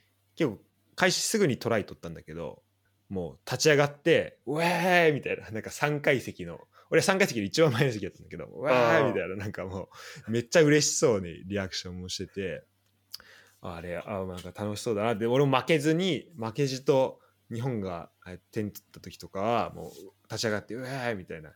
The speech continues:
Speaker 1: やったりとか、
Speaker 2: うん。うん。
Speaker 1: あと国歌ももう熱唱し、もう斉唱を思いっきりしたりとかして、
Speaker 2: <laughs>
Speaker 1: 結構、あの、対抗してたんだけど。で、えっとね、その人が、何の流れだったかな？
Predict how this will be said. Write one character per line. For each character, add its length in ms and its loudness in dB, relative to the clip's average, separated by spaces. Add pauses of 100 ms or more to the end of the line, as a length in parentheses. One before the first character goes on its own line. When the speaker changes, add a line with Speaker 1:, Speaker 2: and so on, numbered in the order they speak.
(300)
Speaker 1:
や 100 -8
っ 20 -10
た 140 -4
り 80 -6
と 80 -2
か、 360 -4 (300)
Speaker 2:
う 60 -4
ん。 20 -2
う 40 -2
ん。 40 -2
Speaker 1:
あ 20 -4
と 80 -6
国 160 2
歌 160 -2
も 280 -6
も 280 -6
う 40 -8
熱 200 2
唱 260 4
し、 260 -2
も 80 -6
う 20 -6
斉 260 0
唱 260 4
を 200 4
思 160 0
い 20 0
っ 20 -18
き 140 -2
り 80 2
し 60 2
た 120 4
り 80 -2
と 120 -10
か 100 -18
し 160 -8
て、 260 -6 (220)
Speaker 2:
<laughs> 220 -20
Speaker 1:
結 160 4
構、 300 -2 (260)
あ 120 -6
の、 480 -10
対 180 2
抗 120 4
し 60 0
て 80 2
た 60 2
ん 40 -6
だ 80 -12
け 100 -20
ど。 260 -12 (1040)
で、 500 2 (500)
え 40 -6
っ 40 -6
と 100 -6
ね、 100 -4
そ 140 -2
の 80 4
人 300 -2 (720)
が、 420 2 (540)
何 400 -4
の 100 -2
流 260 -6
れ 60 -8
だ 100 -16
っ 40 -20
た 160 -20
か 100 -18
な？ 300 -16